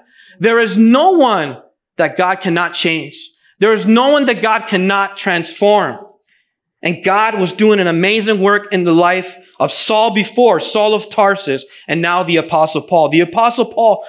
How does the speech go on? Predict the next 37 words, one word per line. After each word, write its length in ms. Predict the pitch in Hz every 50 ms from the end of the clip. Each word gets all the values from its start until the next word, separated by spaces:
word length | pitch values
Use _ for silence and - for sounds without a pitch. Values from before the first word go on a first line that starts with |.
| - - -
wrote 280 | 165 202 226 240 196 220
the 60 | 208
majority 600 | 190 175 143 127 151 208 220 233 254 240 233 226
of 160 | 190 185 170
the 80 | 180 190
New 140 | 180 185 190
Testament. 640 | 185 - 220 208 202 - - 196 160 135 107 - _ _ _ _ _ _ _ _ _ _ _ _
The 120 | 190 202
Apostle 480 | 190 - - 226 233 240 233 - 247 214
Paul, 520 | - - 233 233 233 233 220 226 - - - - _ _ -
uh, 240 | 180 160 160 160 160 - - -
was 260 | 180 185 180 - 190
not 320 | 208 233 247 277 247 220
willing 240 | 214 240 240 240 233
to 120 | 240 220
give 220 | 165 175 214 208 208
up 280 | 220 214 214 - - -
at 160 | 190 180 175 - - _
all. 300 | 208 262 277 294 269 247
He 180 | 220 202 240 247
was 180 | 254 240 240 -
constantly 800 | - - - - 262 269 294 277 - - 294 285 277 269 262 - - - -
sharing 540 | - - - 240 233 226 226 226 226 226
the 80 | 170 180
gospel. 480 | 160 190 196 202 208 202 - - 180 160
In 60 | 180
Acts 240 | 202 220 226 - -
chapter 320 | - 226 214 - 220 208
nine, 200 | 208 202 202 196
Paul 320 | - - 226 226 220 - - - -
escaped 500 | 160 156 - - - 220 214 208 170 147
death. 380 | 196 196 233 208 - - - - - _ _ _ -
The 80 | 175
people 400 | 170 - - 269 302 311 311 277 226
that 180 | 220 202 185 208
he 100 | 240 240
once 400 | 214 240 247 254 247 247 -